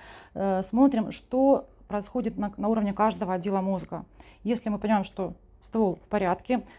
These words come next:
смотрим дальше, что с правым полушарием. Если оттуда какие-то симптомы, который потом образуется в син-, ну, в син-, в синдромальный какой-то, да, такой син-, синдром. Если с правым хра-, полушарием хорошо, что с левым? Потому что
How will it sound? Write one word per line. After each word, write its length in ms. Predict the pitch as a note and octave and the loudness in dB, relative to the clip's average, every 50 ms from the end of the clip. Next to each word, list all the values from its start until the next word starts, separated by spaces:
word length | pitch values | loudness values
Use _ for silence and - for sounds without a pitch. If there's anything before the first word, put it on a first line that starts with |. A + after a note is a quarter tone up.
| - | -16
смотрим 340 | - - A3+ A#3+ B3 A#3 A3+ | -4 0 0 2 2 4 2
дальше, 220 | G#3+ A3 - G#3 | 2 2 0 -2
что 160 | G3 - A#3 A3+ | -6 -4 -4 -4
с 20 | |
правым 260 | - - B3 A#3+ A3 | 0 4 6 6 6
полушарием. 460 | G#3 G#3 G3 F#3 - - F#3 F3+ E3+ | 4 2 -2 -2 -2 -4 -6 -4 -2
Если 240 | F3+ A3 A3 - A#3+ | -2 -2 -2 -2 -2
оттуда 360 | A3 A3+ - - C4+ A3 A#3 | -4 -2 -2 -2 0 0 0
какие-то 220 | A3+ - A3+ A3 G#3 | -2 -4 -6 -6 -6
симптомы, 580 | G3+ - G#3+ G3 - A3+ G#3+ G3 F3 E3 F3 - - - _ _ _ _ - - - | -4 -4 -6 -4 -2 -2 0 0 -2 -4 -6 -10 -14 -20 _ _ _ _ -20 -16 -8
который 240 | - G3+ G3 A3 G#3 | -6 -4 -2 -2 -2
потом 220 | E3+ G3 - G#3+ G#3 | -2 0 2 4 4
образуется 500 | G3 G3+ A3 G#3+ G#3+ A#3 A3+ - G3 F3 | 6 4 4 4 4 2 2 0 -4 -8
в 60 | - | -6
син-, 320 | - A3 G#3+ G3+ F3 G3 G3+ | -4 -2 -2 -2 -2 -2 -2
ну, 100 | F#3+ E3+ | -2 -4
в 60 | - | -4
син-, 180 | - G3+ G3 | -6 -6 -6
в 40 | F3+ | -6
синдромальный 540 | - F#3 G3+ G3 G#3 G#3+ G#3+ G3+ F#3+ F3+ F3+ | -4 -4 0 2 4 6 6 4 4 2 -2
какой-то, 220 | - F3+ - - | -6 -8 -10 -4
да, 100 | - A3 | -2 -2
такой 200 | A3 G#3 - F3+ | -2 -2 -6 -8
син-, 220 | F3 - F#3+ F#3 E3+ - - - F3 | -8 -8 -8 -10 -10 -12 -14 -14 -14
синдром. 360 | - - G#3+ G3 G3+ F#3 E3+ - - - - - - - - - - - - | -6 -4 -4 -2 -2 -4 -4 -6 -14 -20 -20 -18 -18 -20 -20 -20 -14 -4 -4
Если 200 | A#3+ A#3 A#3+ A3+ | -2 -2 -2 -2
с 40 | |
правым 280 | - - B3+ C4 B3 A#3+ | 2 4 6 6 6 4
хра-, 160 | - A3 G#3+ G3+ | 2 -2 -4 -2
полушарием 440 | F#3+ A3+ A3+ A3 - B3+ A#3+ A3+ G3+ | 0 0 -2 0 2 2 2 2 0
хорошо, 380 | - - A3+ G#3+ - B3 A#3+ | 0 -2 -4 -2 -2 -4 -4
что 220 | A#3 - - A3+ B3 | -4 -2 -2 -2 -2
с 140 | B3 - - | -2 -2 -2
левым? 400 | A#3 A#3+ G#3+ F#3+ F3 D#3+ - - - - - | 0 0 0 0 -2 -6 -8 -12 -16 -12 -8
Потому 100 | G3 G#3 | -8 -8
что 240 | - - - G#3 G3+ | -8 -4 -6 -6 -6